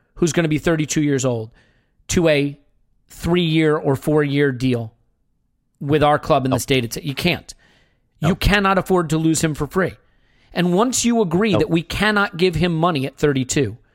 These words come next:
Speaker 1: and also agree that we cannot lose him for free, you have no
Speaker 2: Yep.
Speaker 1: other conclusion, but we must sell him.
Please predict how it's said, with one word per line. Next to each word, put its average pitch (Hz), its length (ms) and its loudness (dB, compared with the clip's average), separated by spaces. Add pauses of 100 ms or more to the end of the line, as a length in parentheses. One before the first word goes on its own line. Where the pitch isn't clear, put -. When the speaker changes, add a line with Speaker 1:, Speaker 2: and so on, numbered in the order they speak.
(320)
Speaker 1:
and 165 160 2
also 190 420 2
agree 165 240 2
that 156 120 -2
we 160 100 -2
cannot 156 340 -2
lose 151 180 -2
him 139 100 -2
for 123 100 -8
free, 127 320 -4 (480)
you 170 180 2
have 165 160 2
no 180 320 2
Speaker 2:
Yep. 202 140 -4
Speaker 1:
other 165 400 0 (120)
conclusion, 147 580 0
but 160 160 -2
we 156 100 0
must 147 380 0
sell 135 280 -2
him. 95 160 -10